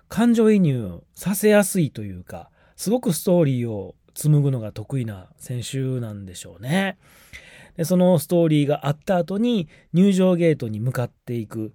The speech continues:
途中にね、親友のケビン・オーエンズっていうのがいてて、簡単にハグして出ていくんですけど、もうそこもほんまに泣けたな。めちゃ良かったなって感じでしたね。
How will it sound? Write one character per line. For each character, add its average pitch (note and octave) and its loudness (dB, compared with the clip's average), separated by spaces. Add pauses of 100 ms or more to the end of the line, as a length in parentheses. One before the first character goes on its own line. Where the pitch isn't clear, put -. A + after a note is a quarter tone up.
途 D3 -4
中 E3+ 0
に A#2 -4
ね、 G#2 -10
親 C#3 -2
友 C3 0
の B2+ -4
ケ C#3+ -2
ビ C#3 0
ン・ C#3 0
オ C3+ 0
ー - -4
エ A2+ -6
ン G#2+ -8
ズ G2+ -16
っ - -20
て - -20
い - -14
う - -10
の G#2+ -12
が G#2 -12
い G2+ -14
て A2 -20
て、 A#2 -8 (500)
簡 B2+ -6
単 B2 -4
に B2+ -2
ハ C#3+ 0
グ C3 0
し - -12
て A2 -10 (560)
出 C#3+ 0
て E3+ 2
い D#3 0
く D#3 -2
ん C#3+ 2
で A#2 -6
す - -16
け - -20
ど、 A2 -12
も B2 -6
う - -6
そ C#3+ -6
こ G#3+ -8
も C#3+ 0
ほ C3+ -8
ん C3+ -2
ま B2+ -2
に A2+ -8 (300)
泣 - -4
け C3 -6
た - -10
な。 - -16 (520)
め C#3 2
ち - -4
ゃ D#3+ 4
良 E3 4
か E3+ -4
っ D3+ -10
た A2 -18
な - -20 (340)
っ - -20
て - -20
感 F2+ -20
じ F#2+ -20
で F#2 -20
し - -20
た - -20
ね。 G#2 -18